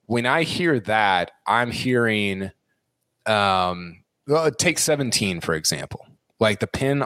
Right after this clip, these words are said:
on Sunday on seventeen. If you try to hit a great shot, like, around that pin, you can't do, like, there, you, you can't. Like, there's no option for a great shot, right? 'Cause if you land it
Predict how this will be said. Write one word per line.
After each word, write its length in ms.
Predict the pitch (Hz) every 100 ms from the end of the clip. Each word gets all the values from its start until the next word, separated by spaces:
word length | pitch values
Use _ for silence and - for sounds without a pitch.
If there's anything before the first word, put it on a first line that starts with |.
| -
on 380 | 107 101 92 85
Sunday 400 | - 123 123 120
on 140 | 101
seventeen. 640 | - 110 95 - 104 87 - - - -
If 160 | - 120
you 120 | 165
try 200 | - 175
to 80 | 143
hit 180 | 135 127
a 40 |
great 360 | 92 98 107 120
shot, 440 | - 95 107 123 _ _
like, 280 | 107 95 - -
around 460 | 101 95 107 110
that 200 | 107 98
pin, 400 | - 98 113 135 - _ _ _ -
you 140 | 131
can't 580 | - - 185 202 - 92
do, 100 | 110
like, 200 | 127 135
there, 140 | 143 139 110 - - _
you, 140 | - 123 - 104
you 140 | 139
can't. 520 | - - 196 90 - -
Like, 180 | 127
there's 180 | 143 120
no 200 | 127 151 -
option 520 | 131 139 - 113 95
for 160 | -
a 60 | 92
great 260 | 98 95 -
shot, 360 | - 127 78 -
right? 220 | 120 131
'Cause 160 | - 127
if 140 | 131
you 140 | 156 151
land 280 | 151 165 147
it 200 | 143